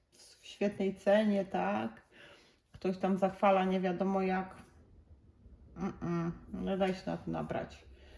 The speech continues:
bo to może wyjść ci, dosłownie karta mówi, bokiem. Ale za to świetny seks z decydu-,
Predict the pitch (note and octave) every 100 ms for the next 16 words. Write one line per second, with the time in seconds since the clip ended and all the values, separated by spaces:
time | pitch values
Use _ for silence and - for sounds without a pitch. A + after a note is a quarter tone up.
0 | - - - G3+ G3 G#3 G3+ G3+ G3 F#3
1 | F3+ E3 - F3 F#3 F3+ - F3 F3 -
2 | - F3 F3+ - F3 F3 E3+ E3 - E3
3 | E3 D#3+ D#3+ D#3 D#3 E3+ - D#3 C#3+ -
4 | - - - - C4 C4+ C4 B3+ A#3+ A#3+
5 | - A#3 A#3 G#3 - F#3+ - - - E3+
6 | E3+ E3 F#3 F#3 F#3 E3+ -